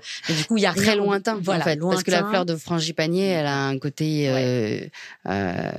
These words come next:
Speaker 1: Oui, les
Speaker 2: exotique.
Speaker 1: oui, exotique. Mais j'adore, j'adore l'odeur de la fleur de frangipanier.
Speaker 2: Mm.
Speaker 1: Je, j'adore ça. Et avec le sable, tu vois, euh, t'as la mer généralement pas
Speaker 2: Mm.
Speaker 1: loin,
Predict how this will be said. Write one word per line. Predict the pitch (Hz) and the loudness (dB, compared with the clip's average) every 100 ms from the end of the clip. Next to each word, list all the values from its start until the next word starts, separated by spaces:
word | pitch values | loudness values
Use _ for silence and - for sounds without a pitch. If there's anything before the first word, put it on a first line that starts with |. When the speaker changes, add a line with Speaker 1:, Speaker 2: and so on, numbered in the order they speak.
| - 196 | -6 -2
Speaker 1:
Oui, | |
les | 180 | 2
Speaker 2:
exotique. | 147 160 165 190 | 2 2 0 -4
Speaker 1:
oui, | 196 185 | -2 -2
exotique. | 151 165 - - - _ | -2 -6 -8 -12 -18 _
Mais | 170 | -4
j'adore, | 175 165 202 165 160 147 | -2 0 0 -2 -8 -6
j'adore | 165 170 190 | -4 -2 -2
l'odeur | 180 170 165 | -2 -2 -2
de | 156 | -2
la | 143 | -2
fleur | 160 | -2
de | 156 | -2
frangipanier. | - 151 151 143 127 - 180 | -2 -2 -2 -2 -2 -2 0
Speaker 2:
Mm. | 170 - _ | 0 -2 _
Speaker 1:
Je, | - 160 151 | 0 2 2
j'adore | 151 151 151 - | 2 2 0 -2
ça. | 131 - - - 170 | -4 -6 -18 -4 0
Et | |
avec | 165 | 0
le | 175 | 0
sable, | - 196 180 156 - _ - | 0 0 0 -4 -6 _ -14
tu | 139 | -4
vois, | 147 156 147 | -2 0 0
euh, | 135 131 131 127 127 127 - | 0 0 0 0 -2 -4 -2
t'as | 170 160 | 0 2
la | 151 | 2
mer | 160 165 | 2 2
généralement | 170 147 156 | 0 0 0
pas | 151 143 | 0 0
Speaker 2:
Mm. | |
Speaker 1:
loin, | 151 165 185 196 | 2 0 0 -2